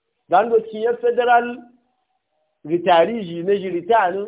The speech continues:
a ga ji kiyo, ngu yi yuku. Zanu ci ye we scholarship ye student ji, ngu ji kiyo, ngu yi yun da da yun cha, ngu ji ye diyo.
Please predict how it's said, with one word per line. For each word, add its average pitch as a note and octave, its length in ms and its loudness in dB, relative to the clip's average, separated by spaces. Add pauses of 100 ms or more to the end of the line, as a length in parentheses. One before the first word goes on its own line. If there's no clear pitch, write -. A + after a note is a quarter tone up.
a F3 120 -4
ga G#3+ 160 2
ji G3+ 100 -6
kiyo, G#3 260 -4 (320)
ngu G#3+ 220 -6
yi A3+ 180 -4
yuku. A3 320 -2
Zanu A#3 400 2
ci A3 140 -10
ye A3+ 100 0
we A#3+ 240 4
scholarship A#3 480 -2
ye A3+ 200 0
student G#3+ 340 -4
ji, D#3 340 -14 (220)
ngu A3+ 160 -6
ji G#3 120 -12
kiyo, A3+ 360 0 (180)
ngu B3 240 -2
yi B3 160 -2
yun B3 160 -2
da A3 100 2
da G3 100 0
yun F3+ 200 -4
cha, F#3+ 160 0
ngu A#3+ 140 -4
ji G#3+ 60 -6
ye A3+ 140 4
diyo. A3+ 200 2